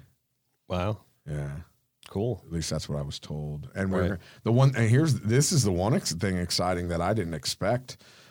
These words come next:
Speaker 2: Uh, unlike Facebook, I'm gonna have a one eight hundred number twenty-four seven. So if you got a problem, I,
Speaker 1: Yo,
Speaker 2: I'm,
Speaker 1: I'll solve it.
Speaker 2: I, it, I,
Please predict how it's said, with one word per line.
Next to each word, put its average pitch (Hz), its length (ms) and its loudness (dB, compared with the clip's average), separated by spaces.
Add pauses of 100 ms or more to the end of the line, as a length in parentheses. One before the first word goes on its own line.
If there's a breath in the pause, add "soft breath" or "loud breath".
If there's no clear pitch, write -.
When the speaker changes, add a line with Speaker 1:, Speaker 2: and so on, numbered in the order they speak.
(180 loud breath)
Speaker 2:
Uh, 85 420 0 (100)
unlike 101 380 0
Facebook, 101 600 -2
I'm 151 100 -2
gonna 143 180 0
have 92 160 -2
a 80 240 -4 (140)
one 92 240 -2
eight 104 160 0
hundred 107 320 0
number 85 540 0
twenty-four 101 480 -2
seven. 101 400 0
So - 100 -2
if 80 100 -4
you 95 80 -2
got 110 140 0
a 82 60 -4
problem, 90 640 -2 (440 soft breath)
I, 95 200 -2
Speaker 1:
Yo, 107 180 4
Speaker 2:
I'm, 113 60 4
Speaker 1:
I'll 95 180 2
solve 113 340 2
it. 87 200 0 (100)
Speaker 2:
I, 90 80 0
it, 101 340 -6
I, 90 160 -4